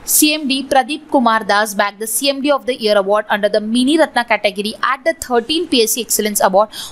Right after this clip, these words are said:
hosted by the Indian Chamber of the Commerce in New Delhi। So मिनी रत्ना कैटेगरी में सीएमडी of the Year का अवार्ड मिला है आईआरएडीए के सीएमडी प्रदीप कुमार को। ओके, ये आपको ध्यान में रखना है। Chandrayaan three moon mission earns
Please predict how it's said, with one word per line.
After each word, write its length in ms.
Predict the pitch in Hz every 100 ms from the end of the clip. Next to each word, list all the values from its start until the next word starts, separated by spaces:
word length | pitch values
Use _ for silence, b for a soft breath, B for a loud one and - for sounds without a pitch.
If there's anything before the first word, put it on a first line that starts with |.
| -
hosted 400 | 254 254 311 277
by 80 | 226 208
the 80 | 226 269
Indian 260 | 247 294
Chamber 240 | 262 208 208
of 60 | 196
the 80 | 214
Commerce 300 | 190 180 196
in 80 | 202
New 160 | 175 175
Delhi। 200 | 170 160 - B B
So 180 | - 330
मिनी 440 | 302 269 285 339 359
रत्ना 380 | 262 240 254 277
कैटेगरी 580 | 247 202 226 214 214 220
में 180 | 214 208
सीएमडी 520 | - - 262 262 269
of 120 | 285
the 160 | 220 233
Year 120 | 214 202
का 80 | -
अवार्ड 300 | 196 196 196
मिला 240 | 185 185
है 280 | 185 196 214 B B -
आईआरएडीए 640 | 233 262 302 285 240 220 202
के 240 | 208 208
सीएमडी 440 | 208 220 190 190 220
प्रदीप 400 | 226 185 208 208
कुमार 320 | 220 185 175
को। 220 | 180 185 165 B B -
ओके, 340 | 440 - 247 262 -
ये 80 | 208
आपको 260 | 202 220
ध्यान 200 | 220 208
में 80 | 208
रखना 220 | 214 226
है। 60 | 240
Chandrayaan 580 | - 240 220 233 233 240
three 260 | 233 311
moon 180 | 330 277
mission 380 | 247 233 - 240 -
earns 300 | 220 226 -